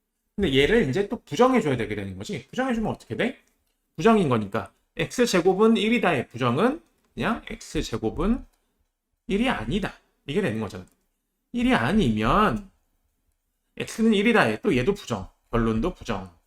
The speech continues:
X는 일이 아니다. 이게 되게 되는 거지. 오케이? 자, X제곱이 일이 아니라는 건 뭐야? X가 마이너스 일도 아니고 X가 일도 아니란 얘기인 거잖아. 그죠?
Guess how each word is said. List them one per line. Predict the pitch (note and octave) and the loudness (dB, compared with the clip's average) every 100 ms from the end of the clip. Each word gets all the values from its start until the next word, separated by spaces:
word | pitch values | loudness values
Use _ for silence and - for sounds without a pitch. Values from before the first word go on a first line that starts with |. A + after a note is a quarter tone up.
| _ _ _ - | _ _ _ -20
X는 | - C3 E3+ | -14 -8 -6
일이 | D3 F3+ A#3 C4 _ | -4 0 -2 -4 _
아니다. | - A2 - - - - _ _ _ _ | -12 -8 -6 -6 -10 -14 _ _ _ _
이게 | - D#3+ A3+ | -8 0 0
되게 | C3 | 0
되는 | A2 A2 D#3 | -2 -6 -8
거지. | A#2+ - A2 G2+ A2 _ _ _ _ _ - | -10 -12 -14 -14 -14 _ _ _ _ _ -12
오케이? | A3 C4 - _ _ _ _ _ _ _ _ _ _ - - - _ _ | -6 -6 -6 _ _ _ _ _ _ _ _ _ _ -20 -20 -20 _ _
자, | - | 0
X제곱이 | G#3 G3+ C4 C4 B3 A#3+ | 0 0 0 2 2 0
일이 | B3 | 2
아니라는 | E3+ F3 F#3 G#3+ | 0 0 -2 -2
건 | F3 | -4
뭐야? | G2+ G2+ - _ | -4 -8 -14 _
X가 | - A#2 - D#3 A#2 - - _ _ _ _ _ _ _ | -14 -12 -10 -4 -4 -6 -18 _ _ _ _ _ _ _
마이너스 | A#2+ C3+ C3 C3+ | -2 -2 -4 -4
일도 | C3 | -2
아니고 | A2+ G#2+ G2+ F#3+ C4+ - _ _ _ _ _ | -2 -2 -2 -2 -2 -8 _ _ _ _ _
X가 | _ - - A#2 F3 G#3+ | _ -20 -12 -4 -2 0
일도 | G#3 B3+ | -2 0
아니란 | A#3+ A2+ B2+ F#3+ | 0 0 -4 -4
얘기인 | G2+ A2+ | -6 -6
거잖아. | C3+ C3+ F#2 - _ _ _ _ _ _ - | -6 -6 -10 -16 _ _ _ _ _ _ -12
그죠? | G3 | -10